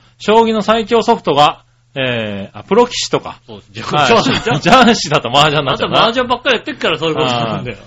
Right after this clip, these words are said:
Speaker 1: 将棋のプロ棋士と、
Speaker 2: うん。
Speaker 1: えー、将棋の最強ソフトが持ち時計各五時間で
Speaker 2: うん。
Speaker 1: 対局する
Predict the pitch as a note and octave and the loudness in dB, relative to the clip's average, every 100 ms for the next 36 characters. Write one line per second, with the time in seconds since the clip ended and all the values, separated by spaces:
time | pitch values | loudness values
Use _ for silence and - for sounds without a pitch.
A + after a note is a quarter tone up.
0 | - - G#3 A#3 A#3 A3+ A3+ G#3+ A#3 A#3 | -20 -4 2 4 4 4 0 2 4 4
1 | A#3 G#3 E3 G#3 G#3 F#3+ B2 C3 C#3 B2+ | 2 -4 0 4 4 4 -4 -4 -2 -2
2 | A2+ G#2+ F#2+ E2+ _ _ - G#3+ A3+ A3 | -4 -8 -12 -18 _ _ 0 2 4 0
3 | - A3 A#3 B3 A#3+ A#3+ - C#3+ D3+ E3 | 2 2 2 2 4 2 2 2 2 0
4 | C3+ D3+ A#3 B3 A#3+ F#3 C#3 A#2+ G#3 F#3 | -2 -4 0 -2 2 0 0 -2 -8 0
5 | C#3+ F3 A#3+ D#3 A#2 C3+ - - A2+ A#2+ | 0 0 0 -2 -2 -4 -4 -6 -18 0
6 | F3 F#3+ F#3+ E3+ D3+ F3 F#3 | 0 0 -6 -8 -8 -4 -4